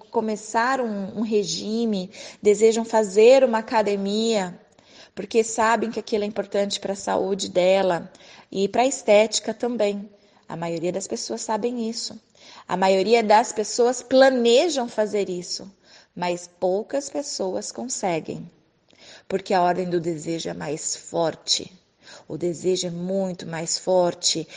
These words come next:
E aí é quando você abre o olho seis horas da manhã falando que vai pra academia e aparece um monte de desculpa na sua cabeça pra te forçar a não ir.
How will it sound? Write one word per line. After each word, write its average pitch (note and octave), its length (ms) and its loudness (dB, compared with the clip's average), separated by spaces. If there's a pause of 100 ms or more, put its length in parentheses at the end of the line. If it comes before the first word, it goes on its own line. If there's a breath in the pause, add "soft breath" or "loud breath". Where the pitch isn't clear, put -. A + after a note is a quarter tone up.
(200 loud breath)
E F#3 120 2
aí F3+ 240 4
é G3 60 4
quando G3 440 0
você F#3+ 360 0
abre G#3+ 340 4
o B3+ 80 4
olho A#3+ 320 8
seis A#3 260 2
horas A#3 260 4
da A3+ 100 2
manhã A3+ 320 -2
falando A#3 320 -4
que A#3+ 120 -4
vai A3+ 140 0
pra A3+ 100 -4
academia A#3 760 0 (640 loud breath)
e A3 100 2
aparece G3+ 460 2
um F#3 40 -6
monte G#3 600 0
de F#3+ 140 -6
desculpa A#3+ 680 0
na A3+ 120 0
sua A3 300 -2
cabeça A3+ 760 4 (460 loud breath)
pra F#3+ 140 -2
te A3 180 -2
forçar B3 1300 0 (220)
a A3 120 2
não B3+ 240 -2
ir. F#3+ 160 -6